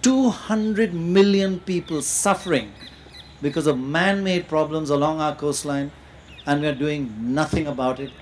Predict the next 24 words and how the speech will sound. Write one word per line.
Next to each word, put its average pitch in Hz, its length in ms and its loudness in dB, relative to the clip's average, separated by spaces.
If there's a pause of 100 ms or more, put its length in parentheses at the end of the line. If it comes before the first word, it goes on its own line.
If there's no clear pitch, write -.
(100)
and 135 200 -2
not 156 240 0
many 143 200 -2
people 135 300 -6
know 131 320 2
about 110 300 -4
it. - 80 -18 (1080)
Also 226 320 6
today 180 320 8
we 165 120 0
are 160 240 4 (1040)
releasing 165 720 2
this 143 240 -6 (140)
wonderful 175 680 4 (600)
book, 190 280 8
and 156 140 -4
all 165 200 2
of 185 80 2
you 185 80 2
should 139 220 -2
get 156 180 6
hold 196 300 6
of 190 120 4
it. 135 160 -4